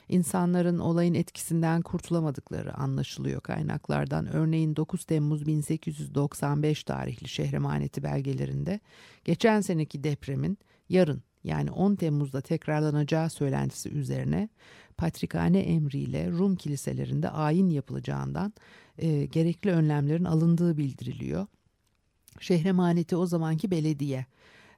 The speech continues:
e, modern belediyelerden farklı bir yapılanması olmakla birlikte tabii ki işlevi, e, benzer. Gazetelerde ölü sayısıyla ilgili birbirinden değişik sayılar,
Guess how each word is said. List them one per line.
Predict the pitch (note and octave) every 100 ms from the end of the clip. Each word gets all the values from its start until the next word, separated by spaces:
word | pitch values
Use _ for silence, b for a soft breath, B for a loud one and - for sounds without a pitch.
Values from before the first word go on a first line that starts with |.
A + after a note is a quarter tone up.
| -
e, | D3+ D#3 D#3 D#3 - - - - - B1 G1+ G1+
modern | - F3 F#3 G3 F#3
belediyelerden | D#3+ D3+ D3 D3 D3+ D#3 E3+ G#3 - - - -
farklı | - F3 F3
bir | D3
yapılanması | B2 A#2 C#3+ - D3 A#2 - -
olmakla | F3+ E3+ C#3 - B2+
birlikte | C3 - A3+
tabii | - C3
ki | B2 -
işlevi, | D3 - B2 C3 F3+ F3
e, | D#3 C#3 C3+ C#3
benzer. | D3+ C#3+ C3+ D3+ G3 -
Gazetelerde | D#3+ D3 - A#2+ B2+ C3 C#3
ölü | F3+ E3+ E3+
sayısıyla | - C#3+ D3 - G3 D3+
ilgili | A#2+ B2 B2+ B2+ F#3 F#3
birbirinden | E3 D3+ D3+ D#3 D#3+ D3
değişik | B2+ - - -
sayılar, | - - F#3+ F#3 D#3+ C#3+ _